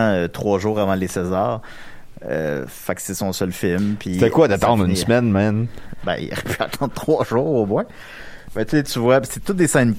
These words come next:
Speaker 1: courtes, c'est des, des, des fragments de vie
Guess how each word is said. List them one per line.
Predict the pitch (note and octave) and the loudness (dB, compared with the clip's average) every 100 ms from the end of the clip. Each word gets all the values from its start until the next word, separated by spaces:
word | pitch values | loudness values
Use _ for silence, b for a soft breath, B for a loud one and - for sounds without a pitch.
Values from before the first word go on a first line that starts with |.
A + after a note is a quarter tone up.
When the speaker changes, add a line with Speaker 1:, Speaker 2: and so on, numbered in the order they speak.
| - | -4
Speaker 1:
courtes, | - C3 C3 C3+ C3+ - - | 2 4 6 6 4 -2 -6
c'est | - G#2 | -4 0
des, | G#2 G2 | 0 2
des, | G2 F2+ | 0 0
des | F#2+ | -2
fragments | F#2 C#3 C#3 C3+ A#2+ | 0 2 2 2 2
de | G#2+ | 0
vie | G2 G2 A#2 B2+ B2+ | -2 -4 -2 0 -2